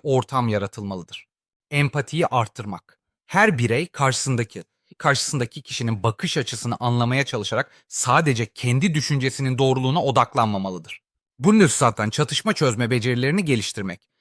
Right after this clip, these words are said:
Çatışmaların yapıcı bir şekilde çözülmesi her iki tarafın da daha sağlıklı bir ilişki sürdürmesine yardımcı olabilir.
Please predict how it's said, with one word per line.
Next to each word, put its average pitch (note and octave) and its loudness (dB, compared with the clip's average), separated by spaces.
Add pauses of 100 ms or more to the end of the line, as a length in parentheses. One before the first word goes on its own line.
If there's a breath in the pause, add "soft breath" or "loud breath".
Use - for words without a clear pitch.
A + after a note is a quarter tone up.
(220)
Çatışmaların A#2+ 0
yapıcı C#3 0
bir F#3 2
şekilde G#2 -4
çözülmesi A#2 -2
her G#3+ 2
iki D#3 -2
tarafın A#2+ -2
da G#2 -2
daha D#3 4
sağlıklı A#2+ -2
bir A2 -4
ilişki A#2+ -6
sürdürmesine A#2 -4
yardımcı C#3+ 2
olabilir. A#2 0